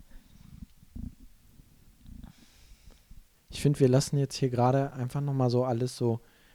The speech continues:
so los, oder? So in der letzten Folge. So kommt es mir so gerade vor. Wir, wir haben so über so ein paar uns wichtige Themen jetzt gerade mal so gesprochen, ne? Ähm, wie wir zwanzig zwanzig auf ein Wiedersehen vielleicht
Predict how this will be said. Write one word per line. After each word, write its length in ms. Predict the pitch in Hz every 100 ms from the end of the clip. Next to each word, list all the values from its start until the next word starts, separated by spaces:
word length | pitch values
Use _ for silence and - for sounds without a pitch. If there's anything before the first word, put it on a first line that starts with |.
| _
so 140 | - 117
los, 460 | 107 107 107 -
oder? 320 | 131 120 135 - _ _ _ _ _ _
So 120 | -
in 60 | 113
der 100 | 113
letzten 340 | 120 - 120
Folge. 560 | - 123 123 135 143 147 _ _ _ _
So 120 | -
kommt 260 | 117 123 117
es 160 | 110 -
mir 140 | 113
so 120 | 110
gerade 260 | 104 113 107
vor. 320 | - 120 107
Wir, 220 | 107 107 110 - -
wir 120 | 120
haben 160 | 120 117
so 140 | 117
über 240 | 110 110 113 - - _
so 100 | -
ein 60 | 120
paar 180 | 117 110 _ _ _
uns 280 | - 113 -
wichtige 400 | 131 120 131 117
Themen 320 | - 127 127
jetzt 200 | 131 123
gerade 240 | - 127 123
mal 180 | 123 120
so 80 |
gesprochen, 580 | 117 120 - 131 131 131
ne? 220 | 117 135 135 165
Ähm, 400 | 123 110 107 113 - _ _ _ _ _ _ _ _ _
wie 140 | 127 113
wir 160 | 110
zwanzig 360 | - 113 110 -
zwanzig 640 | - 117 117 117 107 - - - - _
auf 140 | - -
ein 160 | 110
Wiedersehen 640 | 113 139 135 127 131 131 131
vielleicht 640 | - 127 120 120 - -